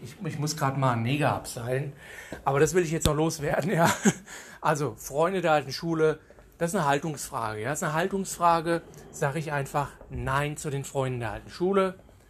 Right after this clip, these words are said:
Gebt euch mit denen nicht ab. Das sind brutale Kinderschläger. Freunde der alten Schule, ihr seid hier nicht willkommen.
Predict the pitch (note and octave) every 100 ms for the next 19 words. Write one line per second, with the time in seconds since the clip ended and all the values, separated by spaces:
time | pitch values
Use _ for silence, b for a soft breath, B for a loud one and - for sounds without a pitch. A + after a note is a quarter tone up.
0 | b b b _ _ - - - - E3
1 | - E3+ D#3+ D3 C#3+ C#3 E3+ E3+ - -
2 | _ D3+ D3+ - D3 D3 - - C#3 -
3 | C#3 C#3 C#3 C#3 C3+ C3+ - - D3+ C3+
4 | C3+ B2+ A#2+ - - - - A2+ A2 G#2+
5 | G2 - - b b b b - _ _
6 | - - D3+ E3+ F3 C#3+ B2+ B2 D#3+ C#3+
7 | C#3+ C3 B B - D#3 C#3 C3+ C3+ A#2
8 | G#2 G#2+ B2 D3+ E3